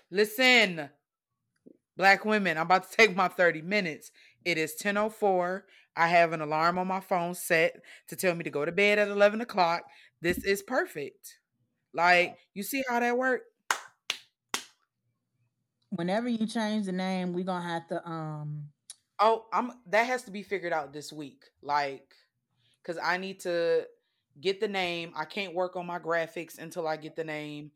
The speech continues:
Speaker 1: I want my graphics to be better than they was. I want everything to be better, which is the pros and cons of being a Leo, because I'll start something, I'll see a way to do it better, and then I have to change it.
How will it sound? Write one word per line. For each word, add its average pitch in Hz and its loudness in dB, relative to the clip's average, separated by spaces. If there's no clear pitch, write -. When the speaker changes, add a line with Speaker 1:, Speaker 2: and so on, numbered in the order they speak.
Speaker 1:
I 147 2
want 160 -4
my 147 -6
graphics 160 -4
to 175 -8
be 160 -10
better 165 -2
than 160 -10
they 156 -6
was. 151 -4
I 165 -6
want 180 -2
everything 165 -6
to 156 -10
be 156 -10
better, 151 0
which 165 -8
is 151 -8
the 160 -8
pros 180 2
and 170 -8
cons 160 -4
of 143 -10
being 151 -8
a 147 -10
Leo, 143 -6
because 160 -6
I'll 143 -6
start 180 2
something, 175 -4
I'll 151 0
see 180 -2
a 175 0
way 170 0
to 160 -6
do 165 -4
it 151 0
better, 156 2
and 151 -8
then 147 -6
I 139 -4
have 127 -10
to 170 -14
change 240 0
it. - -12